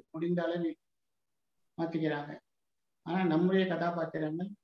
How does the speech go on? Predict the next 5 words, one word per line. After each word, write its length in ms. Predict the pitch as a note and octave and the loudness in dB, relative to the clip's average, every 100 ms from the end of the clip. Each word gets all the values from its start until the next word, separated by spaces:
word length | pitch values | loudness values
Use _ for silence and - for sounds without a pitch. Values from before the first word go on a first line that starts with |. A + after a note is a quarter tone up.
| _ | _
அதீத 420 | - F3 F3+ F#3 | -4 2 4 2
த-, 280 | F3 D#3+ D#3 | 2 -2 -2
தனித்தன்மையுடைய 720 | D#3 D#3+ E3+ E3+ E3+ D#3+ D#3 D3+ - _ _ _ _ _ _ _ _ _ _ _ _ _ _ _ _ _ | -2 -2 0 0 0 0 0 -2 -6 _ _ _ _ _ _ _ _ _ _ _ _ _ _ _ _ _
அறிவு 240 | E3 F3+ | 6 8
ஜீவிகள். 500 | F3 E3 D#3 D3 D3+ | 8 6 4 2 -6